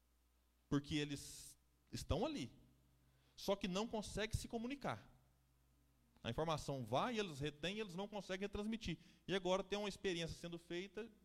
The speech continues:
de que talvez isso seja possível num futuro, talvez próximo. Olha que fantástico. Então a gente precisa acreditar no ser humano. A gente precisa acreditar na vida,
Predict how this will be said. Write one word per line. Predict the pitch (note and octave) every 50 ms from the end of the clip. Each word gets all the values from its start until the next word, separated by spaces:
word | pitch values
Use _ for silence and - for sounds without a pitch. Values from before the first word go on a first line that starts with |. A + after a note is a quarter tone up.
| - _ _
de | - D3+ F3
que | - -
talvez | - F3+ G3 F3+ D#3+ E3+ F3 E3+ D3 C#3
isso | E3 F#3 -
seja | - F#3+ G3 F#3+
possível | - A3+ G#3+ - - F3+ F3 F3+ F#3+ F#3+ G3+ - - - - - - - - - - _ -
num | - E3
futuro, | E3 - A3+ - - F3+ F3+ F#3+ F#3
talvez | - G3 G3 E3 D#3 E3+ G3+
próximo. | - - G#3+ E3+ C#3 - - - B2+ B2 - - - - - - _ _ _ -
Olha | G#3 G#3+ F3
que | - -
fantástico. | - C3 A#2+ - A#2+ G#2+ F#2+ - - - - - - - - _ _ _ _ _ _ _ _ _ _ _ _ _ _ _ _ _ _ _ _ _ _ _ _ _ _ _ _ _ _ _ _
Então | - -
a | G#3+
gente | A3 - -
precisa | G#3 G3+ F3 - - - C4 C4 A#3+ A3
acreditar | F#3+ - - F3 E3+ D3+ D3+ - - C#3 C3+
no | C3 A#2+
ser | - - B2 A#2+
humano. | A2+ G#2 G#2 G2+ G2 F#2+ F#2+ F#2+ G2 - - - _ _ _ - - - -
A |
gente | E3 E3 -
precisa | - G3 G3+ F#3 - - A#3+ A#3+ A3
acreditar | - G3 F#3+ F#3+ E3 D#3 D3+ - D#3+ D#3 D#3 D3 C3+
na | C#3+ D3 C#3+ B2
vida, | G#2+ A2 - F3+ E3 C3+ A#2 G#2+ G2+